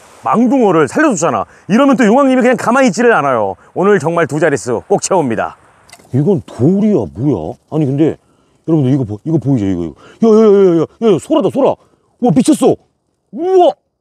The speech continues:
이쪽, 와, 우와. <laughs> 야, 처음 보는 소라. 나 저 돌인 줄 알았거든. 근데 이게 소라다, 소라. 한번 씻어서 볼게요.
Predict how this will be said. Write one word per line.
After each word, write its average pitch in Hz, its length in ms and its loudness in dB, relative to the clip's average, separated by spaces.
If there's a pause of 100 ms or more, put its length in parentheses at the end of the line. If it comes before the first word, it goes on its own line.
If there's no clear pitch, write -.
(300)
이쪽, 330 640 -2
와, 320 840 2 (300)
우와. 302 300 0
<laughs> - 1120 -4
야, 147 760 0
처음 320 360 -2
보는 247 260 0
소라. 175 360 2 (460)
나 170 100 0
저 135 120 -6
돌인 220 260 2
줄 196 80 4
알았거든. 117 400 -4
근데 139 180 -2
이게 143 100 0
소라다, 196 340 -2
소라. 202 260 0
한번 117 760 -2
씻어서 277 220 2
볼게요. 180 340 0